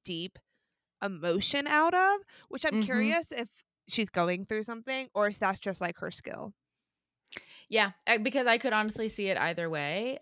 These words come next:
Speaker 2: I really respect her, um, dedication to theatrics because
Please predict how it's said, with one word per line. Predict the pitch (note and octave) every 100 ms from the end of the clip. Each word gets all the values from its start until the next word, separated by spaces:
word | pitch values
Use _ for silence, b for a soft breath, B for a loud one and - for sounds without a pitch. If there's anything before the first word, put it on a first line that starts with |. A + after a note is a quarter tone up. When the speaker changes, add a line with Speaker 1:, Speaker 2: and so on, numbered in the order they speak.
| -
Speaker 2:
I | F3 F3 E3+ E3+ D#3
really | F3+ F3+
respect | F3 - E3+ D3+ - - -
her, | F3 E3 E3 E3 D#3+ B B B B B B B B -
um, | F3 E3+ E3 D3+ - F3
dedication | C4 G#4 G#4+ D4+ D4+ C#4+ A3
to | G#3+
theatrics | - F3 C#3+ - - - - - - B3+ - _ G3
because | A3+